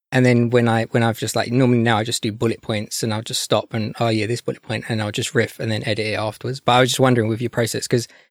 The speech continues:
your episodes don't sound like you're reading something. Uh, but it also,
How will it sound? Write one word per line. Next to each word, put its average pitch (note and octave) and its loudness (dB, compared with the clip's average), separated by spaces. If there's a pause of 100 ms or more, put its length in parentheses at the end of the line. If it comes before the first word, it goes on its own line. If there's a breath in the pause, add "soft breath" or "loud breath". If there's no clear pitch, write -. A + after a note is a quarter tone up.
(120)
your C3 6
episodes C3 2
don't A#2+ 0
sound A#2 2
like - -6
you're A2+ -2
reading A#2 0
something. B2 -2 (480)
Uh, A#2 4
but A#2 2
it A#2+ 2
also, A#2 2